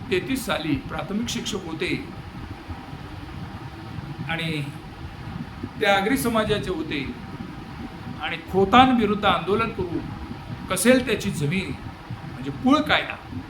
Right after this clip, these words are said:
हा कुळ कायदा भारतामध्ये ब्रिटिश सरकारला लागू करणार हा पहिला शेतकरी नेता आहे. आणि त्या ना.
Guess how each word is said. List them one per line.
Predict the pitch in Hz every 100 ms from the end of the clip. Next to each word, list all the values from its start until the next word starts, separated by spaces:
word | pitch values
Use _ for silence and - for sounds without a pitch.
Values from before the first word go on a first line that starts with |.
| - - - - - - - 170
हा |
कुळ | - - 240
कायदा | 269 175 160 185
भारतामध्ये | 143 117 123 - 180 160 170 202 - -
ब्रिटिश | 156 165 262
सरकारला | - - - 175 226 285
लागू | 214 151 151 240
करणार | - 151 143 - - - - - - - - - - - - - - - - - - -
हा | 165
पहिला | - 165 208 240
शेतकरी | 190 - 180 170
नेता | 156 127 -
आहे. | - - - - - - - - - - - -
आणि | 156 -
त्या | 175 165 139 - - - - - - - - - - - - - - - - - - 147
ना. | 160 185 190 190